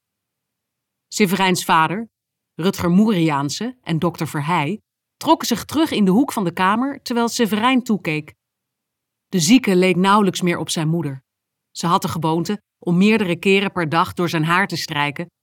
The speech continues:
en hem bruin beertje te noemen. In de afgelopen maand had ze dat vrijwel nagelaten. Als ze al iets tegen hem zei, was het met een raspende, hese stem, alsof ze haar keel had stuk gehoest. "Niet meer te redden,"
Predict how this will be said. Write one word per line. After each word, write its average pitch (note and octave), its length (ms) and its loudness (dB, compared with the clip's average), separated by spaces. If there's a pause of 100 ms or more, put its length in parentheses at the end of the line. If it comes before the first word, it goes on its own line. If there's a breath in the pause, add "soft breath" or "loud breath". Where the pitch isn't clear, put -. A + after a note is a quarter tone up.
(120)
en F#3 140 -2
hem F3 300 2
bruin F#3+ 360 2
beertje A3+ 400 0
te D#3 120 -8
noemen. C3+ 360 -8 (800)
In E3+ 140 -2
de E3 60 0
afgelopen E3+ 500 -2
maand E3 340 0 (240)
had F3+ 200 0
ze - 80 -4
dat F3 200 -2
vrijwel F#3 340 0
nagelaten. D3+ 760 -4 (720)
Als G3 180 4
ze F#3+ 80 -2
al F3 140 2
iets E3+ 180 -2
tegen E3 300 -2
hem D#3+ 120 -2
zei, D#3 360 -2 (440)
was F3+ 180 -2
het F#3+ 100 0
met F3+ 180 0
een E3 140 2
raspende, F3+ 500 -2
hese F3 460 0
stem, C3+ 480 -6 (380)
alsof D#3 240 -6
ze - 120 -6
haar D#3 300 -6
keel A3 300 -2
had C#3+ 140 -8
stuk - 240 -8
gehoest. C#3+ 520 -12 (1120)
"Niet F#3+ 360 0
meer G3 220 -2
te E3+ 100 -6
redden," D#3 440 -6